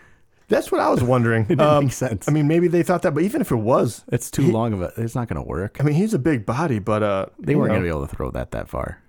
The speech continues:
Speaker 2: Yeah, I feel like there was other guys you can put in there. And then, yeah, I love how he stumbled. That was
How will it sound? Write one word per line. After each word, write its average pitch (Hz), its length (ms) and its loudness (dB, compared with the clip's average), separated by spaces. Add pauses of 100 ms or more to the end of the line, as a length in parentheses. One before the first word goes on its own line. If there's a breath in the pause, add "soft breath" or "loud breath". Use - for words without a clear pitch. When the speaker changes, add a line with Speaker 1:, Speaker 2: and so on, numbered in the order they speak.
(480)
Speaker 2:
Yeah, 123 200 -4
I 107 80 -8
feel 170 180 0
like 143 140 0
there 123 100 2
was 110 140 2
other 107 180 2
guys 104 220 -2
you 98 60 -6
can 98 80 -4
put 104 180 -4
in 101 100 0
there. 101 200 -4 (680 soft breath)
And 127 160 2
then, 127 140 2
yeah, 107 320 2
I 101 100 -4
love 107 220 0
how 98 80 -2
he 98 80 0
stumbled. 98 380 -6
That 101 100 -4
was 113 180 -10